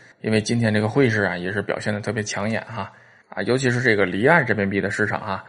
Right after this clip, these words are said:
它的这个表现呢，可以说让我们又见证了一次历史啊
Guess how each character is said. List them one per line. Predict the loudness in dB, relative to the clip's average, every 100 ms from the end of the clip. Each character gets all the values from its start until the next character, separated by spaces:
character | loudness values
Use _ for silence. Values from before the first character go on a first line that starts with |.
| -20 _
它 | -4 -2
的 | 0
这 | 0
个 | 0
表 | 0 -2 2
现 | 2 2
呢， | 0
可 | 0
以 | 0
说 | 2 2
让 | 4 2
我 | 0
们 | -4 0
又 | 0
见 | 2 0 2
证 | -2
了 | -4
一 | -8
次 | -6
历 | -2 -2
史 | -2 -6 -10
啊 | -14